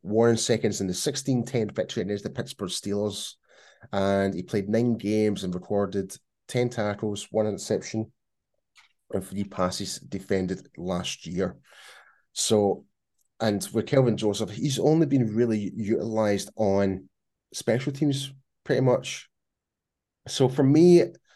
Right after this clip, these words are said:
in that perspective, I think we got a fa-, a really good trade out of this.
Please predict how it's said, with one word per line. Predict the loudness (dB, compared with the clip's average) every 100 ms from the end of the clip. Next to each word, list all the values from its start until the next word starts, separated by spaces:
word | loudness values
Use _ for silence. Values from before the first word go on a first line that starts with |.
| _ _ _ _ _ _
in | 4 6
that | 6 4 0
perspective, | -4 -2 -2 -4 -12
I | -2 0 2
think | 2 2 2
we | 4 4
got | 4 2 2
a | -4 -4
fa-, | -4 -4
a |
really | -6 -2 0 0
good | 0 -6
trade | -4 -4 0
out | 0
of | 2
this. | -2 -2 -10